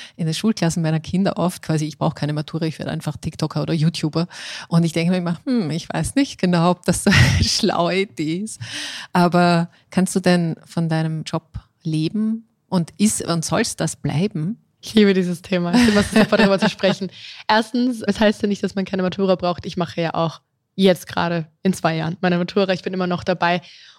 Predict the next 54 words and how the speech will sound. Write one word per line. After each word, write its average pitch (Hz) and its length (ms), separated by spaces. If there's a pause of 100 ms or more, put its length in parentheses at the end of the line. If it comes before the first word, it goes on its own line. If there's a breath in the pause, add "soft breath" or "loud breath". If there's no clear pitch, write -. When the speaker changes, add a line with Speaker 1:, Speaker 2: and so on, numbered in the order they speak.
(100)
Speaker 2:
Und 190 500
das 175 80
sollte 185 260
mal, 170 220
also 180 160
ich 160 120
versuche 196 300
da 175 80
auch 160 80
ein 170 100
Vorbild 175 380
zu 180 120
sein, 170 200
das 170 140
nebenbei 165 320
zu - 160
machen. 165 240
Es 196 100
ist 254 140
schwierig, 302 400
aber 208 220
machbar. 262 540 (540 loud breath)
Und 196 480 (220)
ja, 208 260
also 220 140
ich 220 100
denke, 254 280
dass 214 180
dieser 214 220
Job 202 320
noch 190 120
viel - 140
größer 208 240
wird, 208 100
als 185 120
man 175 140
denkt. 214 420 (180)
Und 202 180
dass 190 340
natürlich, 214 520
wenn 185 160
man 175 280 (320)
eine 190 140
andere 190 220
Generation 180 520
ist, 196 160
verstehe 196 300
ich, 180 80
dass 190 160
man 180 80
das 185 160
nicht 175 120
so - 100
sieht. 220 340